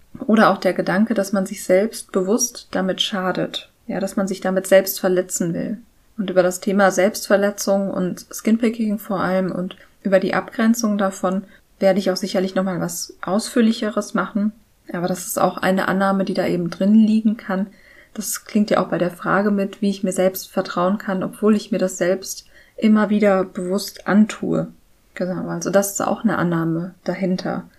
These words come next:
So, ich schade mir damit bewusst selbst und ich kann's nicht kontrollieren. Oder auch die Annahme, ich bin schwach,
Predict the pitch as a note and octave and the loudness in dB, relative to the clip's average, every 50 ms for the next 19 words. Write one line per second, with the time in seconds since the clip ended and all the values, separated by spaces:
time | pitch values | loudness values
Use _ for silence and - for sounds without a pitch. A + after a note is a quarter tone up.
0 | _ _ - - - F#3 - - - G3 F3+ G3 G3+ G#3 G3+ F#3+ F3+ F3 F3 F3+ | _ _ -12 -10 -8 -8 -8 -4 0 2 2 4 4 4 4 2 2 0 0 0
1 | F#3 F3+ F3 - - F#3 F#3 - F#3+ G3 - - - - F3 F3 F3 F3+ F3+ - | 0 -2 -2 -4 -6 -6 -4 -4 -4 -4 -6 -8 -4 -2 0 2 0 0 -2 -6
2 | - - - E3+ E3+ E3+ - - - G#3 G3 F#3+ F#3+ - - G#3 G#3 G#3+ - - | -12 -10 -8 -8 -8 -8 -10 -6 -2 -2 0 0 0 0 0 0 0 0 -2 -4
3 | - - G3 F#3+ - - F#3+ F3 F3 E3+ F3 D#3+ - G3+ - - _ _ _ _ | -4 -4 -4 -2 -4 -4 -4 -4 -4 -4 -4 -4 -4 -6 -8 -10 _ _ _ _
4 | _ _ _ _ _ _ - F#3 F#3+ F#3+ F#3 - - G3+ - - F#3 F#3+ F#3 F3 | _ _ _ _ _ _ 0 2 2 2 2 0 -2 -4 -2 -2 0 0 0 -2
5 | F3 F#3 E3+ - - - - F#3+ F#3 F3+ - - - F3+ F3+ - - - | -2 -2 -2 -4 -4 -4 -4 -2 0 0 0 0 0 -2 -2 -4 -8 -14